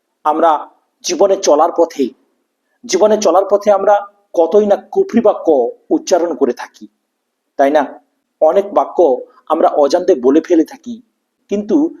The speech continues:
সেগুলোর মানে যদি আমরা পর্যবেক্ষণ করে দেখি, সেগুলো সম্পূর্ণরূপে কুফরি বাক্য। আমরা জীবনে চলার পথে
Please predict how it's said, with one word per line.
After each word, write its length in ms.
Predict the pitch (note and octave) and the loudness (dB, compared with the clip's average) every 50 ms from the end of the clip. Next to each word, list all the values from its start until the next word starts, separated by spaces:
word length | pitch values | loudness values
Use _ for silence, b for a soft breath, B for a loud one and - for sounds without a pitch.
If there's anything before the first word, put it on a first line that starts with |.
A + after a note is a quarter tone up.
| B B _ | B B _
সেগুলোর 400 | - - F#3 D#3 F#3+ G3+ F#3+ D#3+ | -4 -2 0 2 2 2 2 2
মানে 320 | C#3 C3+ B2+ C3+ E3+ F#3 | 2 0 0 2 0 2
যদি 220 | - F#3+ - F3+ | 2 0 2 2
আমরা 420 | F#3 E3+ E3+ E3+ E3+ D#3 D3+ - - _ _ _ _ | 0 2 2 2 2 2 0 -2 -8 _ _ _ _
পর্যবেক্ষণ 600 | - C3+ C3+ C3+ E3+ D#3+ F#3 F#3+ - - A3 G#3 | -2 -2 0 2 2 2 2 0 0 -4 -4 0
করে 160 | G#3+ F#3 D#3+ | 0 0 0
দেখি, 400 | C3 B3 C4 - - - C4 A#3 - _ _ _ _ _ _ _ _ _ _ _ _ _ | 0 -2 -4 -4 -6 -12 -14 -14 -14 _ _ _ _ _ _ _ _ _ _ _ _ _
সেগুলো 520 | - - - - C#4+ E4+ - G3 - - - _ _ _ _ _ _ | -8 -8 -6 -2 2 2 2 2 0 -6 -14 _ _ _ _ _ _
সম্পূর্ণরূপে 720 | - - - D3+ D3+ - - G#3 G3+ G#3 G3+ F#3+ F#3 - D3+ | -12 -4 -4 -4 -4 0 -2 0 2 2 2 2 2 0 -4
কুফরি 360 | - - - - - - G3 | -6 -6 -10 -12 -8 -6 -2
বাক্য। 440 | C3 A#2+ - - - - G#2+ G2 - _ _ _ _ _ _ _ _ _ _ _ _ _ _ _ | -2 -2 -2 -2 -6 -8 -8 -8 -8 _ _ _ _ _ _ _ _ _ _ _ _ _ _ _
আমরা 420 | D#3+ D#3 E3 E3 D#3 C#3 C3 B B B B B - | -4 0 2 2 2 0 -2 B B B B B -10
জীবনে 320 | A#3+ - E3 E3 F#3+ F3+ | -6 -2 0 0 0 0
চলার 280 | - - D#3+ D3+ D#3+ E3 - | 0 0 0 0 0 0 0
পথে 340 | F3 E3+ E3+ - F#3+ F3+ F3+ | -2 -2 0 0 0 0 0